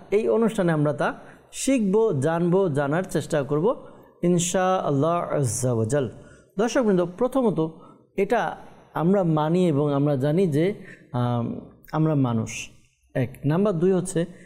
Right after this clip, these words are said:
আল্লাহ রাব্বুল আলামিন আমাদেরকে সৃষ্টি করেছেন, দুনিয়াতে পাঠিয়েছেন, আর আমাদেরকে আল্লাহর দেওয়া যে বিধি নিষেধ রয়েছে সেটাই আমাদেরকে মানতে হবে, পালন করতে হবে। তো আল্লাহ তাআলার দেওয়া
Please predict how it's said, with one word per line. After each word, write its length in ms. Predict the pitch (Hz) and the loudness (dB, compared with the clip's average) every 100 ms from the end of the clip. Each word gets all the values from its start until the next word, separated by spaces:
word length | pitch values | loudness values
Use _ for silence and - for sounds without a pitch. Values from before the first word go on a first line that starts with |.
| - _ - | -20 _ -4
আল্লাহ 200 | 170 196 | 0 2
রাব্বুল 240 | 202 175 | 4 2
আলামিন 380 | 170 156 156 165 | 2 2 2 2
আমাদেরকে 420 | 151 143 139 143 | 2 0 0 -2
সৃষ্টি 400 | 226 - 214 - | -2 -2 -2 -2
করেছেন, 480 | 208 196 185 214 208 202 - _ - | 0 0 2 0 0 -4 -14 _ -4
দুনিয়াতে 320 | 208 254 240 190 | 0 2 2 0
পাঠিয়েছেন, 540 | 170 139 147 - 151 - - - | -2 0 -2 -2 -6 -8 -20 -12
আর 100 | - | -8
আমাদেরকে 580 | - 202 233 226 - 165 - - - _ | -2 0 2 0 0 -4 -4 -16 -20 _
আল্লাহর 420 | 170 220 233 247 | 0 2 2 2
দেওয়া 460 | 190 185 170 160 156 - - - | 2 2 2 0 -4 -14 -20 -2
যে 140 | 160 | 0
বিধি 400 | 139 131 156 175 | 0 0 2 4
নিষেধ 340 | 214 170 190 143 | 4 2 0 0
রয়েছে 340 | 147 143 202 - - - | 0 0 -4 -6 -18 -20
সেটাই 340 | - 240 240 220 | -6 -2 0 2
আমাদেরকে 500 | 160 143 143 135 226 | 2 0 0 0 2
মানতে 420 | 190 175 185 214 | 2 2 2 2
হবে, 260 | 196 190 233 | 2 2 0
পালন 400 | 240 233 247 185 | 0 0 0 0
করতে 280 | 156 131 | -2 -2
হবে। 280 | 127 131 131 - - - _ - | -2 -2 -4 -6 -16 -20 _ 0
তো 400 | 147 156 - - | 2 2 -2 -2
আল্লাহ 220 | 185 226 | 0 0
তাআলার 300 | 240 233 190 | 2 0 2
দেওয়া 420 | 208 196 185 185 | 2 2 0 -4